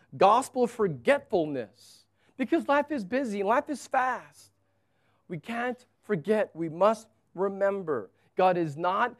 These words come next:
measuring your performance. He's asking you to trust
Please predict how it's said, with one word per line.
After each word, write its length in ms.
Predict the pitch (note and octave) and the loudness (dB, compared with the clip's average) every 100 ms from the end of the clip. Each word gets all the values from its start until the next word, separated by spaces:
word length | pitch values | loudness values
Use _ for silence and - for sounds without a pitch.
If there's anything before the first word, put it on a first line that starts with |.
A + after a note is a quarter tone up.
| _ | _
measuring 800 | D#3 F3 F3+ G#3+ A3+ E3+ G#3+ G3+ | -8 -2 2 2 0 0 0 0
your 200 | F3 F3+ | 2 0
performance. 1000 | - G3+ - B3+ C#4 A#3 D3+ G#2+ - - _ _ | -2 -10 -2 4 6 6 0 -2 -16 -20 _ _
He's 240 | G#3 E3 | -2 2
asking 460 | F#3+ A#3+ A#3 A#3 F3+ | 2 0 -4 -6 -6
you 140 | F#3 | -8
to 220 | - A3+ | -8 -10
trust 400 | A3 - C4+ C4+ | -8 -2 -2 -2